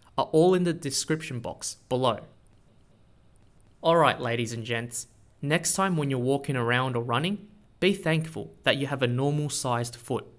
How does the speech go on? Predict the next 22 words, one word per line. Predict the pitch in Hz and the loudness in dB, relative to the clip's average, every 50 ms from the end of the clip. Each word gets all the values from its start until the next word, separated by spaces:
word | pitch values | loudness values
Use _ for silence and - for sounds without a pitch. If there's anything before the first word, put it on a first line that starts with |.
| _ _ _ _ _ | _ _ _ _ _
and | - 139 143 | -4 -2 0
that | - 147 | 0 -2
you | 139 | -2
can | - 143 131 | -4 -4 0
do | 143 160 165 156 | 2 2 2 4
whatever | 131 127 127 139 135 135 | 4 2 2 2 0 0
you | 131 123 127 | 0 -2 0
want | 123 135 170 214 208 - - - - - - | 0 0 0 0 -2 -6 -12 -20 -20 -10 -6
and | 135 127 117 | -4 -4 0
go | 123 156 156 123 104 - - - - | 2 4 4 2 2 -2 -8 -10 -4
wherever | - 120 117 127 147 139 131 | 0 4 4 6 4 4 2
you | 117 107 104 | -2 -4 -4
want, | 98 92 95 - - - _ _ _ _ _ _ _ - | -6 -8 -10 -12 -16 -20 _ _ _ _ _ _ _ -10
because | 143 131 - 165 160 156 160 | -8 -6 -2 0 -2 0 -2
the | 165 160 | -4 -8
poor | - - - 160 170 160 | -6 -2 0 0 0 2
women | 147 151 139 127 117 113 | 0 0 -2 -2 -4 -6
who | - 131 120 | -6 -8 -4
had | - 143 135 127 | -2 -4 -4 -4
their | 127 120 | -4 -8
feet | - - 147 151 - - - | -6 -2 -2 -2 -2 -2 -4
bound | 120 104 104 104 - | -4 -4 -6 -8 -12